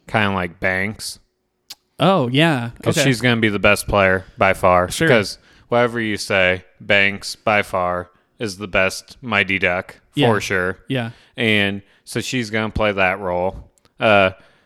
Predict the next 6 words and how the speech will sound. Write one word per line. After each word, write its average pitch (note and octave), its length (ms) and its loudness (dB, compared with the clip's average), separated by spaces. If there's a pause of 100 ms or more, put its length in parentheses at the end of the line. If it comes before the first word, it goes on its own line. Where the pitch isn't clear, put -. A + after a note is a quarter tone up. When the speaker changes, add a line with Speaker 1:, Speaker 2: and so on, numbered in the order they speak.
(200)
Speaker 1:
Cuba A#2+ 300 4
thirteen, G#2 720 -2
you're G2+ 180 -2
obviously G2 540 2
getting G2 500 0 (140)
Goldberg F#2 680 2